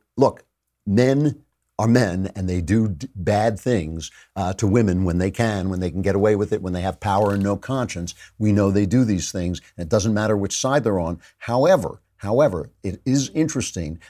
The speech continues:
that the <laughs> Me Too movement has swept so many powerful Democrats away, and that, and that it is being stalled in places like, for instance,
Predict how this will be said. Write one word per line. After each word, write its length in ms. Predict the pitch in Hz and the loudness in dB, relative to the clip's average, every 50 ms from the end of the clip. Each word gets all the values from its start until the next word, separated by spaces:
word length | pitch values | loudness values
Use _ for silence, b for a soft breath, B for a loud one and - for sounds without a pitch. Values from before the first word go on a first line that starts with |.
| B - | B -10
that 100 | 95 - | -6 -2
the 80 | - 101 | 0 2
<laughs> 80 | 90 | 2
Me 60 | 107 | 2
Too 320 | 101 - - - 139 151 147 | 0 0 0 2 4 4 6
movement 380 | 117 101 95 78 92 87 80 | 4 2 2 0 -2 -4 -4
has 120 | 85 90 - | -6 -8 -8
swept 400 | - - - 113 107 - - - | -8 -2 0 0 0 0 -2 -4
so 340 | - - - - 147 151 147 | -6 -4 -2 0 2 2 2
many 260 | 131 113 95 90 85 | 2 0 -2 -4 -4
powerful 580 | - 110 101 104 110 98 - - 101 95 B B B B B - | -4 -2 -2 0 0 -2 -2 -4 -6 -6 B B B B B -2
Democrats 600 | 104 127 135 139 104 - - 95 87 82 80 - | 0 2 2 2 0 0 -2 -2 -2 -2 -2 -4
away, 400 | 104 95 101 165 175 127 95 95 | -2 0 2 4 4 4 4 2
and 200 | - 92 104 104 | 0 0 -2 -4
that, 180 | 104 117 117 - _ - - - - - | -4 -4 -6 -10 _ -20 -18 -10 -6 -4
and 180 | 107 104 101 | -2 2 2
that 160 | 101 107 104 - | 2 2 2 -2
it 280 | - - - 127 104 104 | -8 -8 -4 0 2 2
is 240 | 104 104 95 87 B B B B B _ _ _ _ _ _ - | 2 2 0 -2 B B B B B _ _ _ _ _ _ -4
being 240 | 98 135 139 123 117 | 0 2 4 4 4
stalled 800 | - - - - - - - 156 156 202 208 202 156 110 98 85 | 2 0 -2 -2 -4 0 2 4 6 6 8 6 6 4 2 0
in 140 | 90 92 90 | -2 -4 -4
places 500 | 87 - 123 120 117 - - 117 98 85 | -2 0 2 2 2 2 -2 -4 -4 -2
like, 220 | 98 104 98 - | 0 0 -2 -2
for 160 | - - 113 - | -4 -8 -6 -4
instance, 480 | 113 107 104 - - 113 104 95 B | -4 -4 -4 -4 -4 -4 -4 -4 B